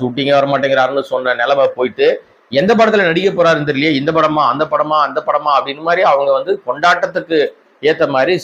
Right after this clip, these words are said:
சிம்பு வந்து, அஹ், இந்த, இந்த இன்னிங்ஸை வந்து எல்லா பாலும் சிக்ஸர் அடிக்கிற மாதிரி அடிச்சு நவுத்தி போயிட்டு இருக்காரு. So anyway, நம்ம பையன் மகிழ்ச்சியா அடுத்தடுத்த கட்டத்தை நோக்கி ஓடும்போது நமக்கு கேட்கறதுக்கும் சந்தோஷமா இருக்கு.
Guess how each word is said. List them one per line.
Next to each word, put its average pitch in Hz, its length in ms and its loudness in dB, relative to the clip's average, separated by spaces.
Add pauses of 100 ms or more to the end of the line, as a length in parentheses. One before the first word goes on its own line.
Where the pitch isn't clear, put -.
சிம்பு 156 160 -2
வந்து, 135 560 0 (240)
அஹ், 110 380 0
இந்த, 143 300 2
இந்த 135 200 0
இன்னிங்ஸை 156 440 0
வந்து 143 520 0 (160)
எல்லா 156 300 2
பாலும் 190 260 2
சிக்ஸர் 160 280 -6
அடிக்கிற 151 280 -2
மாதிரி 143 120 2
அடிச்சு - 240 -4
நவுத்தி 131 240 -2
போயிட்டு 120 220 -2
இருக்காரு. 104 300 -2 (380)
So 135 220 -2
anyway, 156 340 2 (420)
நம்ம 156 300 -2
பையன் 170 400 2 (200)
மகிழ்ச்சியா 147 340 -2
அடுத்தடுத்த 139 420 0
கட்டத்தை 131 300 -4
நோக்கி 127 160 -2
ஓடும்போது 131 320 0
நமக்கு 127 340 -4
கேட்கறதுக்கும் 143 480 -2
சந்தோஷமா 131 420 -2
இருக்கு. 120 340 -2